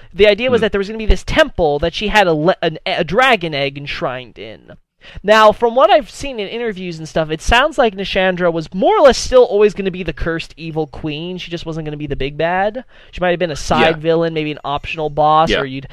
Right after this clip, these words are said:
Speaker 1: she'd be like the Sullivan. You had to kill her along the way, and she had this, like, big, big role in, like, the world story, but she wasn't a big plot significant character. Um,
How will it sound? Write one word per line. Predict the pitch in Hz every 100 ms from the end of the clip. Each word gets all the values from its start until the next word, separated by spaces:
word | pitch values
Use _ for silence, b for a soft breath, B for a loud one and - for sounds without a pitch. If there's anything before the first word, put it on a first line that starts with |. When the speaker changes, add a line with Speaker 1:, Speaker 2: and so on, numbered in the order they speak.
| B
Speaker 1:
she'd | - 170
be | 151 160
like | 147 -
the | 139
Sullivan. | - 160 151 147 156 156
You | 135
had | 156
to | 143
kill | 151 170
her | 156
along | 147 147 147
the | 135
way, | 147 151
and | 143
she | 139 156
had | 139
this, | 143
like, | 147 151
big, | 151 156 139 B B B 139
big | 165 175 147
role | 143 170 170 165
in, | 165 151
like, | 147 135
the | 143
world | 139 135 165 170 160
story, | - 175 165 170 165
but | 147
she | 151
wasn't | 147 143
a | 139
big | 139 -
plot | - 151 - -
significant | 190 180 170 180 180
character. | 202 190 190 - 214 - b b -
Um, | 170 151 147